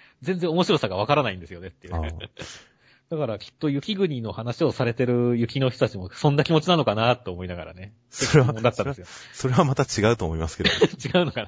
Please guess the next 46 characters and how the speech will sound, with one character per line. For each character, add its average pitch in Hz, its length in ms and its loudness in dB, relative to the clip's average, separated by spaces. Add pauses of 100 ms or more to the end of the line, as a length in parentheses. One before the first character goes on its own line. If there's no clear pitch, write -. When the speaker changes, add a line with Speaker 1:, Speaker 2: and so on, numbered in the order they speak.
Speaker 1:
な？ - 120 -4
Speaker 2:
お 98 40 -4
店 113 260 0
の 120 100 2
チ - 160 -4
ェ 104 100 2
ー 104 60 -2
ン 101 40 -6
系 98 140 -2
の 95 80 -2
話 90 320 -4
は、 78 240 -8 (260)
Speaker 1:
う 113 80 -14
ん。 101 160 -14 (220)
Speaker 2:
ク - 160 -4
リ 147 140 2
エ 151 80 4
イ - 40 2
ト - 100 -4
が 78 100 -2
関 135 240 -2
東 92 160 0
に 73 60 -2
し - 60 -6
か 80 100 -2
な 85 60 4
い 87 40 4
っ 82 40 0
て - 120 -18
聞 82 100 -8
い 78 40 -8
た 78 80 -2
と 78 60 -4
き 78 100 -10
僕 78 180 -8
び 82 80 -8
っ - 60 -12
く - 100 -6
り 135 60 2
し - 100 -6
ま 76 60 -2
し - 40 -10
た - 80 -14
か - 80 -8
ら - 80 -8
ね。 82 160 -10